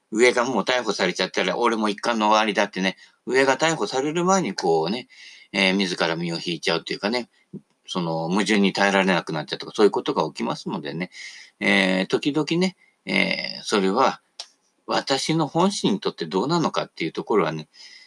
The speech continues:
えー、たびたび振り返ってみてね、あのね、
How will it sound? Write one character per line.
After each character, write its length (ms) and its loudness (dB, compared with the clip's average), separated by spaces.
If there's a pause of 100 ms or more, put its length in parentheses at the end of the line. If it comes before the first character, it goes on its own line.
(120)
え 100 -2
ー、 40 -4
た 140 -4
び 140 0
た 120 2
び 100 0
振 140 0
り 120 -2
返 200 0
っ 60 -10
て 120 -4
み 100 -6
て 120 -6
ね、 180 -4 (320)
あ 200 0
の 380 0
ね、 200 -2